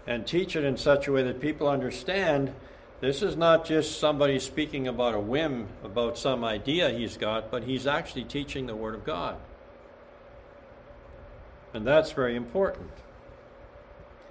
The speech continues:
So there was a corruption of Bible terms early in church history, and we have that in, in, uh, many different religions. We have,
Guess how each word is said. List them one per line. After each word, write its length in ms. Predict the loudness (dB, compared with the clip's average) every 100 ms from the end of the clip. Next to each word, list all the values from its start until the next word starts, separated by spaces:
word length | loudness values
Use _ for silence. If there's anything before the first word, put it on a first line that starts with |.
| -4
So 500 | 10 12 12 10 2 -12 -10 6
there 160 | 10
was 240 | 12 10 8
a 80 | 4
corruption 680 | 6 8 8 8 2 0
of 240 | 4 4 6
Bible 380 | 6 6 4 0
terms 600 | 0 0 2 0 -4 -6
early 460 | 2 4 4 2 0
in 160 | -2
church 320 | -2 -2 -2 -2
history, 540 | -4 -4 -4 -4 -4 -10 -18 -20 -20 -12 0
and 180 | 2 4
we 220 | 4 4
have 380 | 6 8 8 10
that 460 | 10 10 6 -6 -2
in, 400 | 2 2 0 -2
in, 340 | 2 4 4 4
uh, 180 | 2 0
many 500 | 2 4 6 6 4
different 420 | 8 8 6 -2
religions. 560 | -2 2 0 0 -2 2
We 140 | 4
have, 420 | 6 6 4 2